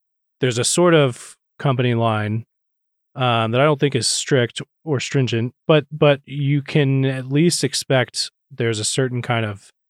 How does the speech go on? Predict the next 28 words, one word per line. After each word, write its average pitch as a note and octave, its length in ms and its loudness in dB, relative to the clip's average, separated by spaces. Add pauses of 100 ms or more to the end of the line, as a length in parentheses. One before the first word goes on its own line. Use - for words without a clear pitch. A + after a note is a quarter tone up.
(260)
air A2+ 360 -2
or A2 220 -10
spirit A2 460 -4
to G#2+ 160 -6
it G#2 160 -8 (500)
that C#3 240 0 (240)
when D#3+ 280 0
I C#3+ 320 2
go D3 220 0
to C3+ 80 0
Crossway, B2 460 0
it's, - 220 -6
I'm, C#3 220 -2
I C3+ 120 2
could B2+ 160 -4
find A#2+ 400 -2 (260)
three C3+ 160 2
books A#2 380 -2
at C3 120 -8
Crossway G#2+ 600 -6 (720)
that B2 100 0
have A#2 180 0 (240)
three C#3 180 2
different B2 240 -2
takes, A#2 440 -2
and D#3+ 140 2
that's F3+ 180 2
not G#3+ 220 4